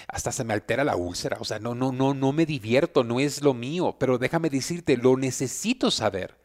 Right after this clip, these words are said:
lo requiero saber. Porque si luego no sé cómo, luego me hacen tonto. Sí, voy a contratar a todo un ejército de personas para que lo hagan, pero antes de, primero tengo que entenderlo yo. No lo tengo que dominar, ¿eh?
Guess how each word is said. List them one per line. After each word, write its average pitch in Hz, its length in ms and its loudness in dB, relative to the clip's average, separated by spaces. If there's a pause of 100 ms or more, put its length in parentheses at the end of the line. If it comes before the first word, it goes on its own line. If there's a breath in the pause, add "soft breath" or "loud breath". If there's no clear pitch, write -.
(400 soft breath)
lo 139 260 6
requiero 190 680 2
saber. 92 480 -2 (800)
Porque 147 260 0
si 139 140 -2
luego 170 260 2
no 240 140 2
sé - 160 0
cómo, 139 320 2
luego 170 240 4
me 151 80 -2
hacen 117 220 -4
tonto. 185 560 0 (340)
Sí, 214 340 -2
voy 151 240 0
a 175 80 6
contratar 120 560 2
a 139 300 6
todo 139 320 4
un 147 220 0
ejército 131 500 0
de 123 80 2
personas 113 340 -4
para - 140 -10
que - 80 -6
lo 95 200 4
hagan, 110 320 4 (400 loud breath)
pero 135 220 6
antes 127 460 0
de, 113 400 4 (240 soft breath)
primero 117 420 4
tengo 143 360 2
que 139 80 0
entenderlo 123 760 2
yo. 127 340 4
No 151 140 0
lo 285 140 2
tengo 226 260 4
que 165 80 4
dominar, 113 560 0
¿eh? 160 200 -6